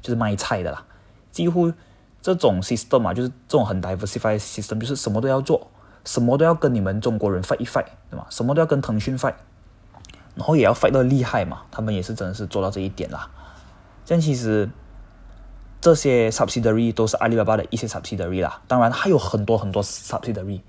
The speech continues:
他什么都要去买一下你们的股份，左边要买一下，右边要买一下这样子，OK。他也有投资在很多电影，他也有投资在E V，那当然那些我们也不提啦，因为他们不是他们的主要业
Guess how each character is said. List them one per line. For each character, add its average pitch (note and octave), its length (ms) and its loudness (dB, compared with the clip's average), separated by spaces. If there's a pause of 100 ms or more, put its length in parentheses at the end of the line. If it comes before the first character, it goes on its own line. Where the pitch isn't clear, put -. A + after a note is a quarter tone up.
(180)
他 - 120 -8
什 B2 160 -2
么 A#2+ 140 2
都 C3+ 100 4
要 C3 100 4
去 - 240 -2 (260)
买 F#2 200 -2
一 A2+ 100 0
下 B2 100 0
你 A#2+ 60 0
们 G2 80 -2
的 G2+ 80 0
股 F#2 160 -6
份， F#2 240 -4 (460)
左 G#2 140 -2
边 A#2+ 100 2
要 B2+ 80 2
买 A2 140 -2
一 G2 80 -2
下， A2 180 -2
右 A#2+ 140 -2
边 G#2+ 120 -4
要 G#2 80 0
买 G2 140 -4
一 F2 100 -6
下 F2+ 200 -4
这 F2+ 60 -8
样 F2 100 -4
子， - 120 -12 (300)
OK。 F#2 280 -10 (480)
他 - 160 -6
也 B2+ 60 0
有 B2+ 140 4
投 A#2 200 0
资 A#2 80 -2
在 B2 120 4
很 A2 120 0
多 G2 120 0
电 C#3 200 2
影， B2 300 0
他 A2 140 -2
也 A2+ 40 2
有 G#2 120 4
投 G#2+ 200 -2
资 G#2+ 140 -4
在 A#2 180 0
E G#2+ 180 0
V， G#2+ 220 2 (180)
那 C3+ 280 -4 (120)
当 A#2+ 120 2
然 A2+ 100 4
那 B2 120 2
些 B2 120 2
我 G2+ 80 2
们 F#2 140 -2
也 E2+ 60 -4
不 A#2 120 -4
提 F#2 280 -4
啦， F2 100 0
因 - 80 -6
为 A#2+ 60 0
他 A#2 80 -4
们 G2+ 100 -2
不 A2 80 -4
是 - 80 -4
他 A2 80 -6
们 G#2 80 -4
的 F2+ 80 -6
主 F2+ 220 -6
要 G2 180 0
业 G2 180 -2